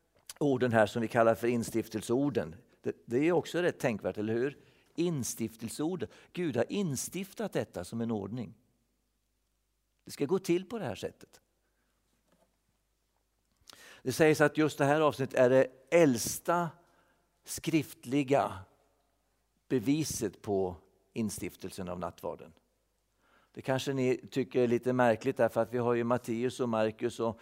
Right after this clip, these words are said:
och evangelierna, men, men de tror man ju var skrivna efter det här.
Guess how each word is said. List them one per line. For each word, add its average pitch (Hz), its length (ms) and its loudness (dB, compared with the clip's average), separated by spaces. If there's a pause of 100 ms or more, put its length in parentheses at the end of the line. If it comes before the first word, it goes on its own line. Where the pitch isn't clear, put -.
och - 420 -2
evangelierna, 120 840 2
men, 117 280 -2 (100)
men 117 200 -4
de 127 360 0 (220)
tror 151 240 -2
man 123 160 -2
ju 139 60 -4
var 123 140 -8
skrivna 117 380 -6
efter 127 280 -10
det 143 60 -8
här. 98 260 -10